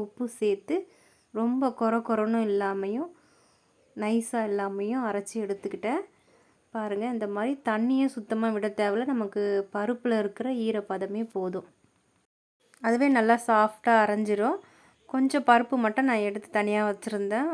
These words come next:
அந்த கடலை பருப்பு நம்ம செய்யும்போது கடலை பருப்பு கொஞ்சம் எடுத்து வைப்போம் இல்லைங்களா, அந்த மாதிரி அந்த பருப்பையும் அதுல சேர்த்துக்கிறேன். ஒரு அரை ஸ்பூன் பெருங்காயத்தூள் சேர்த்துக்கிறேன். இதோட நாலு வெங்காயம் கட்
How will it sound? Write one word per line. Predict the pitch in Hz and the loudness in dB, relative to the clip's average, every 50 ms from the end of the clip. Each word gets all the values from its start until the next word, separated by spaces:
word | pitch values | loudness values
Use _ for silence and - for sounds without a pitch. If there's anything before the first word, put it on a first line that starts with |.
| 277 | -4
அந்த | 226 220 208 202 202 - | -4 -4 -4 -6 -4 -2
கடலை | 220 208 214 214 226 226 226 220 202 - - | -2 0 0 2 0 0 0 -2 -4 -4 -2
பருப்பு | 208 202 202 202 - 208 202 202 202 202 202 160 113 120 202 202 - 202 208 | -2 -2 -2 -2 -2 -2 0 0 2 0 0 -2 -4 -8 -12 -10 -8 -6 -6
நம்ம | 202 202 208 202 | -6 -6 -6 -6
செய்யும்போது | - 208 196 202 202 196 190 190 196 240 294 339 349 _ _ - _ _ _ _ - | -6 -4 -4 -4 -4 -4 -6 -4 -4 -4 -4 -6 -6 _ _ -20 _ _ _ _ -8
கடலை | 208 214 214 208 208 - | -4 -2 -2 -2 -2 -4
பருப்பு | 214 202 202 208 196 - | -6 -6 -4 -6 -6 -6
கொஞ்சம் | 202 202 202 202 196 | -6 -6 -4 -4 -6
எடுத்து | 202 - 202 202 | -6 -6 -6 -6
வைப்போம் | 202 196 196 196 | -4 -4 -6 -8
இல்லைங்களா, | 190 190 196 208 220 226 220 | -8 -8 -8 -6 -6 -6 -6
அந்த | 208 202 190 190 | -6 -6 -8 -8
மாதிரி | 190 190 226 285 339 - _ _ _ _ _ _ _ _ - | -8 -8 -8 -8 -10 -12 _ _ _ _ _ _ _ _ -14
அந்த | 208 208 202 202 - | -12 -12 -10 -8 -6
பருப்பையும் | 208 202 202 202 208 208 208 208 | -6 -6 -6 -6 -6 -4 -4 -4
அதுல | 202 196 196 196 196 | -4 -4 -6 -6 -6
சேர்த்துக்கிறேன். | - 208 196 196 - 196 196 196 208 254 330 339 - _ _ _ _ _ _ _ - - - 226 | -6 -8 -6 -6 -8 -8 -6 -6 -4 -4 -6 -8 -12 _ _ _ _ _ _ _ -16 -8 -4 -2
ஒரு | 226 220 208 | 0 0 0
அரை | 202 214 240 254 233 240 | -2 -2 -2 -4 -4 -6
ஸ்பூன் | - - 240 233 220 226 | -6 -4 -2 -2 -2 -2
பெருங்காயத்தூள் | 214 208 214 214 220 220 214 208 202 202 196 196 - - | -2 -2 -2 -2 -2 0 -2 -2 -2 -2 -4 -4 -4 -4
சேர்த்துக்கிறேன். | 208 202 - 208 - - 202 202 196 190 | -6 -6 -6 -8 -10 -6 -6 -6 -6 -6
இதோட | 190 196 202 190 196 240 302 330 - _ _ _ _ _ _ _ _ - - 214 208 | -6 -6 -6 -4 -4 -4 -6 -6 -10 _ _ _ _ _ _ _ _ -12 -8 -4 -2
நாலு | 208 214 233 254 247 233 214 214 | 0 0 0 0 0 0 -2 -2
வெங்காயம் | 208 208 208 220 220 226 233 233 - | -2 -2 -2 -2 -2 -2 -2 -4 -6
கட் | 208 196 - | -10 -12 -12